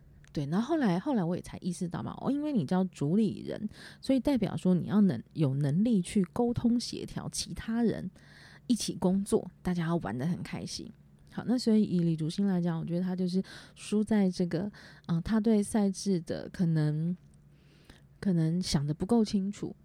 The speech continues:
因为我觉得他的选择是让三个人很开心，而不是让他的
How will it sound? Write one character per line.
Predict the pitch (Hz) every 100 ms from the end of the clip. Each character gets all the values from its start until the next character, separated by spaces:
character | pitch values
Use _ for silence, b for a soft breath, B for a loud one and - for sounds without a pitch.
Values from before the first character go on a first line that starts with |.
| _
因 | - 254
为 |
我 | 247 175
觉 | 180 165
得 | 170 B B -
他 | 233 247
的 | 214 175
选 | - 143 131
择 | - 98 147
是 | - 190
让 | 175 196
三 | 180 - 240
个 | 226 170
人 | 147 135
很 | 160 -
开 | - - 156
心， | - - - B B B -
而 |
不 | 160 170
是 | - 180 170
让 | 180 160 156 -
他 | - 190 190
的 | 170